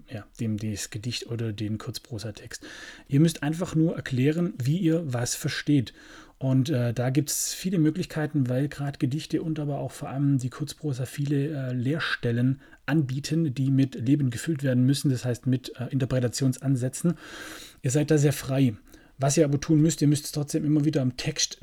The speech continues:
belegen, wie ihr da drauf kommt. Dann könnt ihr gar nicht so viel falsch machen. Klar, wenn ihr völlig abstruse Sachen reinhaut, die sich überhaupt nicht, äh, halten lassen, dann, ähm, ist das natürlich, ja, falsch und führt am Thema vorbei.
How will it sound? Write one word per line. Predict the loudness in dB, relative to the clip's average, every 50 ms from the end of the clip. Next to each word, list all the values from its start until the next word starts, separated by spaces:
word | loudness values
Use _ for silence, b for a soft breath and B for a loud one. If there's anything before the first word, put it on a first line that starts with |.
| -6 -2
belegen, | 0 2 4 8 8 8 8 6 4 2 4
wie | 4 4
ihr | 4
da | 4 2
drauf | 0 -2 -2 -4 -4 -4
kommt. | -2 0 2 2 2 2 -2 -6 -12 _ _ _ _ _ _ _ _ _ _ _ -12 -8
Dann | -2 0 2 4 4 2
könnt | 2 2 2 2 4
ihr | 2
gar | 2 2 2
nicht | 0 0
so | 0 -2
viel | -4 -4 -4
falsch | -4 -4 -4 -4 -6 -6
machen. | -6 -6 -6 -6 -6
Klar, | -4 -2 0 2 4
wenn | 4 4
ihr | 4 4
völlig | 2 2 2 4 4 4 2 0 -4
abstruse | -8 -10 -6 0 2 2 4 2 0
Sachen | -2 -2 -2 0 0
reinhaut, | 0 0 0 0 0 0 0 0 -2 -2
die | -2 -2 -2
sich | -2 -2
überhaupt | -2 -4 -4 -4 -4 -4 -2 0
nicht, | 0 0 -2 -4 -4
äh, | -2 -2 0 0 -2 B B B B B B B -2
halten | -2 -2 -2 -2 -4 -6
lassen, | -4 -2 0 0 0 0 B B B B B B
dann, | 0 4 4 6 6 4 4 2
ähm, | 2 2 2 4 4 4 2 2 0 -2
ist | -2 -2 -2
das | 0 0 0
natürlich, | 0 2 2 2 2 2 0 -4 -8 -10 _ _
ja, | -4 -2 -2 -4 -6 _ _ -16 -14 -14 -14 _ _ -16
falsch | -6 -2 0 2 2 2 0 -2
und | 0 0 0 0
führt | 2 2 0 0 0
am | 0 -2 0
Thema | 0 0 2 2 2 0
vorbei. | -2 -4 -4 -2 -2 -2 -2